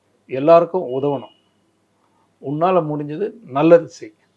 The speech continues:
இதுதான் வந்து அவர் நூத்தி முப்பத்தாறு படத்துல நடிச்சிருக்காரு, நூத்தி பதினஞ்சு நடத்துல, படத்துல வந்து கதாநாயகனா நடிச்சிருக்காரு.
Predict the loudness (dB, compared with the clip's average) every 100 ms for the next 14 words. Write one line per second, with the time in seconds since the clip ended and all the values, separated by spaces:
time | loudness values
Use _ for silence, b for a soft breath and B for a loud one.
0 | _ -10 -6 -6 -4 -4 -4 -2 0 0
1 | -4 -6 -4 -2 -2 -4 -2 -2 -2 -6
2 | -2 -2 -2 -4 -4 -6 -8 -8 -10 -8
3 | -8 -6 -6 -4 -6 -2 -2 -2 -6 -6
4 | -4 -4 -6 -12 _ -2 -2 0 -4 -6
5 | -6 -4 0 2 2 0 -4 -6 -10 -14
6 | -18 -18 -18